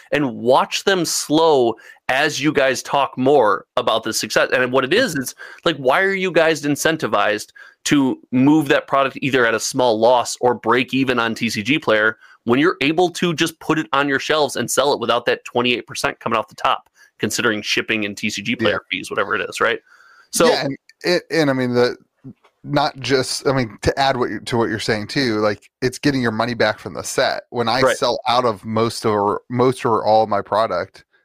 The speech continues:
Speaker 2: you
Speaker 1: Yeah.
Speaker 2: know, I don't, I don't need that cash flow of dumping stuff on T C G Player to get the cash flow going for, you know, the next set or whatever's coming out. Like Lord of the Rings
Speaker 1: Sure.
Speaker 2: on, on the second d-, on the second day of release, I was like, "Oh, I'm in the hole twenty grand.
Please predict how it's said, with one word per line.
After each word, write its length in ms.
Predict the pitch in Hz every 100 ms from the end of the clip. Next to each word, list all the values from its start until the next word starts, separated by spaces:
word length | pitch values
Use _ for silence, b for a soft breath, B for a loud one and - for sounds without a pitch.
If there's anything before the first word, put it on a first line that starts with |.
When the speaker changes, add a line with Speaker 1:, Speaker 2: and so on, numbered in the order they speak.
| _ -
Speaker 2:
you 60 | 127
Speaker 1:
Yeah. 60 |
Speaker 2:
know, 60 | -
I 100 | 117
don't, 140 | 120 -
I 40 | 123
don't 140 | 127
need 100 | 127
that 160 | 117 -
cash 380 | - 131 123 -
flow 260 | 117 107
of 80 | 104
dumping 300 | 104 104 104
stuff 240 | - 113 104
on 100 | 95
T 160 | 107
C 200 | 95 104
G 80 | 113
Player 340 | 117 95 95
to 100 | 98
get 140 | 98 98
the 80 | 98
cash 300 | 101 104 -
flow 180 | 101
going 400 | 92 95 98 95
for, 400 | - 101 95 87 - _
you 80 | 98
know, 60 | 90
the 100 | 104
next 280 | 98 -
set 200 | - 113 -
or 80 |
whatever's 300 | 98 95 95
coming 220 | - 98 98
out. 160 | 90
Like 120 | 123 -
Lord 240 | 120 131
of 60 | 113
the 80 | 117
Rings 420 | 131 113 104 - b b
Speaker 1:
Sure. 160 | - 349
Speaker 2:
on, 300 | 117 107 104 -
on 140 | 120 110
the 60 | 101
second 360 | 127 117 113 _ 113
d-, 140 | 110 - 85
on 180 | 117
the 60 | 113
second 260 | - - 127
day 140 | 127
of 120 | 117
release, 340 | 117 131 127 -
I 140 | 117
was 160 | 110 107
like, 180 | 98 -
"Oh, 320 | 175 113 104 - b b b b
I'm 220 | 123 139 147
in 120 | 147
the 100 | 104
hole 320 | - 117 123
twenty 380 | - 120 113 123
grand. 580 | 123 156 143 107 101